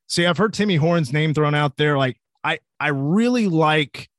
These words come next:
the potential of Daniel Imatorbhebhe, but is he next level type of talent? I don't know.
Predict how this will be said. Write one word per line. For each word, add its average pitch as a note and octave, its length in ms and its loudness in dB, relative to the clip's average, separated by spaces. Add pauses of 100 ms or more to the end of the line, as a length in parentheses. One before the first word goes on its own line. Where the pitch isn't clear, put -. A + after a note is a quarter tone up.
(100)
the C#3 80 -4
potential D3 840 0
of A#2 240 -4
Daniel C#3+ 560 0
Imatorbhebhe, C#3+ 960 0 (440)
but C#3+ 280 0
is C#3+ 200 2
he C#3+ 280 0 (200)
next C#3 360 -2
level C#3+ 260 0
type C#3 380 -2
of B2+ 120 -6
talent? C#3 460 -2
I B2+ 220 -2 (340)
don't B2 400 0
know. F#2+ 720 -2